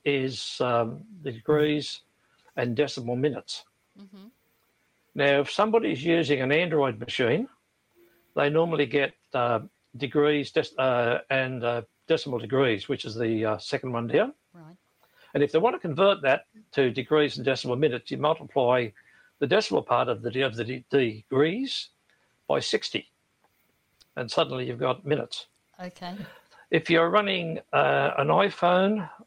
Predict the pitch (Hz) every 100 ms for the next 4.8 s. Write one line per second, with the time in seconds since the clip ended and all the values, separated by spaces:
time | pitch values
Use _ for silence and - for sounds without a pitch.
0 | 139 139 139 147 131 123 _ _ _ _
1 | _ 165 175 175 - 175 160 - 214 285
2 | _ _ _ _ _ _ _ _ _ _
3 | _ _ - 131 165 180 156 156 147 147
4 | - - 175 165 127 123 113 104